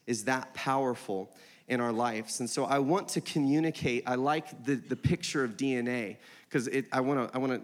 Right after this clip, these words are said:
I wanna boil this down. We're gonna condense this down to that, that strand, the sequence of God's grace, of what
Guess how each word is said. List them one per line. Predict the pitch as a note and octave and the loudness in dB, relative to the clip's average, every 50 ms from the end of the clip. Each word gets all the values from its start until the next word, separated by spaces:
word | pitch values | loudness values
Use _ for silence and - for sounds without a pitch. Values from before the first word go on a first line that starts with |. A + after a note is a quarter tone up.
| - - - | -8 -6 -2
I | B2+ | 0
wanna | C3 C3 B2 G#2+ - - - - _ - - - - - A#2 - _ _ | 0 0 0 -2 -4 -8 -14 -18 _ -20 -20 -20 -20 -20 -20 -20 _ _
boil | - C#3 D3 E3 F3+ F#3 F#3 | 0 2 4 4 4 2 2
this | E3 F3 D3+ - | 2 0 0 0
down. | D3+ D3 C#3 B2+ | 0 2 2 2
We're | A#2 B2 | 0 0
gonna | A#2+ C3+ | 0 -2
condense | C3 - - C#3 B2 A2+ C#3+ D3+ E3 D#3+ - | 0 0 2 2 2 2 2 2 2 -2 -2
this | - E3+ D#3 | -2 -2 -2
down | - D3+ D3 C#3+ C3+ B2 | 0 0 0 0 0 0
to | - C3 A2+ | 0 0 0
that, | A2 A2 - - | 0 -2 -2 -2
that | B2 A#2 G#2+ - - | -2 -2 -2 -2 -4
strand, | - - - - C3+ C3+ B2+ A#2+ A2 F#2 F#2 F2+ - - - _ _ _ _ _ _ _ _ - - _ - | -6 -6 -4 -2 -2 0 0 0 -2 -4 -8 -12 -14 -18 -20 _ _ _ _ _ _ _ _ -20 -18 _ -10
the | A#2 B2+ | -6 -4
sequence | B2 - - - - F3 F3 E3+ - - B2+ G#2+ F#2 - - - - - - - - - - - - | -2 0 0 2 2 2 0 0 -2 -4 -4 -4 -6 -6 -8 -10 -10 -10 -16 -20 -20 -20 -20 -6 -4
of | B2 C3 A#2+ A#2 | -2 -2 -2 0
God's | A2+ D3 C#3 C#3 D3 C3 A#2+ A#2 | 2 4 4 4 4 2 -2 -4
grace, | G2 B2+ C3 B2+ A2 G#2+ - - | 0 0 2 2 2 0 -2 -4
of | B2 - B2 | -6 -2 0
what | C3+ D3+ E3+ E3+ | 2 2 2 0